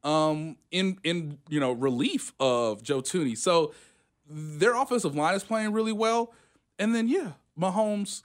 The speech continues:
uh, who's, I don't know if he's reached the apex yet, Carrington, of supreme athletic ability and, like, all the intelligence, the experience,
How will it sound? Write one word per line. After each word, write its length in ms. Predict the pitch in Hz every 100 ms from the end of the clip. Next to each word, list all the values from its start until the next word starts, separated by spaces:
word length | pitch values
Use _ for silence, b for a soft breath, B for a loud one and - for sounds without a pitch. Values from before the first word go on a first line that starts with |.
| -
uh, 480 | 147 143 139 131 113 _ _ -
who's, 300 | 165 151 - _ -
I 80 | 233
don't 120 | 220
know 60 | 202
if 100 | 190
he's 180 | 135
reached 260 | 127 165 -
the 160 | - -
apex 540 | 131 160 - 190 - -
yet, 280 | 202 202 _ _ _ _ _ _ _ _ _ _ _ _ _
Carrington, 580 | - 208 202 - 208 196
of 520 | 135 135 131 120 120 - _ _ _ _ _ _
supreme 800 | - 151 - - 175 190 190 185 - _
athletic 420 | 147 151 160 156 151
ability 640 | 131 147 151 156 160 - _ 127
and, 240 | 127 120
like, 260 | 123 113 - _ _
all 240 | 127 139 139
the 200 | 139 127
intelligence, 800 | 113 - 127 131 127 123 117 -
the 160 | 120
experience, 880 | 107 - - 131 123 120 117 110 -